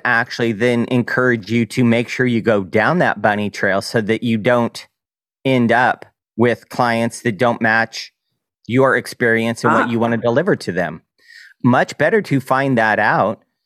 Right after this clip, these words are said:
Speaker 1: 'cause not everybody is the perfect client for you.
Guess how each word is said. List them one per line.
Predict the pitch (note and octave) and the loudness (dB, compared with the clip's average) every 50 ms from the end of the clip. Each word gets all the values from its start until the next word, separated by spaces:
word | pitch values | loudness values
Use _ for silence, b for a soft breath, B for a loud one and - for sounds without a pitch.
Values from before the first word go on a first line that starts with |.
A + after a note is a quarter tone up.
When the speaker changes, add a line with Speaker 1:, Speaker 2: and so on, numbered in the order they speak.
| _ _ _ _ _ _ _ _ _ _ _ | _ _ _ _ _ _ _ _ _ _ _
Speaker 1:
'cause | - C3+ C3 | -4 -4 0
not | C#3+ E3+ G#3 A#3+ | 0 0 2 2
everybody | A3 F#3+ G#3 D4 D4 G3 D#3+ D#3 D#3 C#3 A#2+ - | 0 0 0 0 0 2 2 2 2 0 0 0
is | C#3+ E3+ G#3 G#3+ D3 B2 B2 - - _ _ - | 0 2 2 2 2 0 -2 -6 -12 _ _ -6
the | A#2 B2 B2 G2 | -2 -2 -2 -2
perfect | - - C3+ B2+ - A#2+ - - | 0 0 -2 0 0 -2 -4 -2
client | - C3 C#3+ G#3+ A#3+ F#3+ - - | -2 0 0 0 0 -2 -4 -4
for | - A#2 | -4 -4
you. | G#2 G2+ G2 G2 G2 G2+ | -2 -2 -2 -2 -2 -4